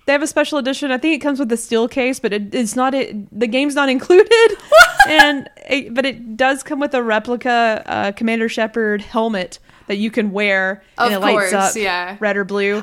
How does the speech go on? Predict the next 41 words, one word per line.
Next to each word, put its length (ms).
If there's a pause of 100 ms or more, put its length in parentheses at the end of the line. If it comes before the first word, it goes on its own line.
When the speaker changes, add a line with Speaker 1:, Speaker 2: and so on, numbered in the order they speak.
Speaker 2:
Oh, 160
we're 120
gonna 140
Speaker 1:
So 100
I 20
Speaker 2:
have 140
to 60
Speaker 1:
got 140
Speaker 2:
have 100
a 20
picture 360
on 120
our 120
Instagram 480
of 140
this, 100
Speaker 1:
Oh, 140
for 160
Speaker 2:
Jericho. 120
Speaker 1:
sure. 180
As 300
soon 200
as 100
I 100
get 220
it, 100
I'm 160
putting 220
it 100
on 280
and 160
taking 340
some 240
photos. 640
And 80
Speaker 2:
Yes. 520
Speaker 1:
I'll, 300
I'll 200
wear 200
it 60
everywhere. 560